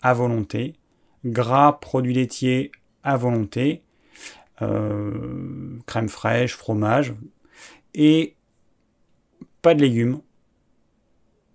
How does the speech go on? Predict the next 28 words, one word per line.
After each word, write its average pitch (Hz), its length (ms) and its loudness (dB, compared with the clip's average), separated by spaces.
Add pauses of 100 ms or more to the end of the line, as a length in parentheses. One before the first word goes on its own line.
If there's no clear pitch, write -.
(540)
pas 165 100 4
de - 60 0
féculents 117 460 -2
évidemment, 104 560 -2 (240)
pas 165 120 4
de 160 40 0
sucre, - 460 -6 (180)
pas 143 120 -2
de - 40 -6
fruits. 127 360 -6 (840)
Et 117 80 -2
là, 143 120 8
on 147 100 6
est 139 80 4
dans 123 180 2
un 123 60 4
régime 117 400 0
vraiment 135 460 4
dissocié, 127 840 0 (380)
et, 117 480 -4 (160)
euh, 104 720 -4 (180)
et 120 60 -6
là, 123 80 2
effectivement, 117 600 -4
ça - 220 -8
peut 117 140 -4
poser 104 260 -4
problème. 110 500 -2